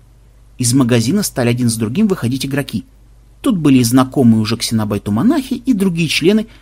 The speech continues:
стихийно образовавшегося сопротивления. "Алло, все меня слушают",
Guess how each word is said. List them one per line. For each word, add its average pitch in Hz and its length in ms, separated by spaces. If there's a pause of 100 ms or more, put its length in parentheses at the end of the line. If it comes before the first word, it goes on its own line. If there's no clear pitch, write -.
(160)
стихийно 175 640
образовавшегося 135 720
сопротивления. 117 640 (760)
"Алло, 226 380 (640)
все - 340
меня 196 200
слушают", - 560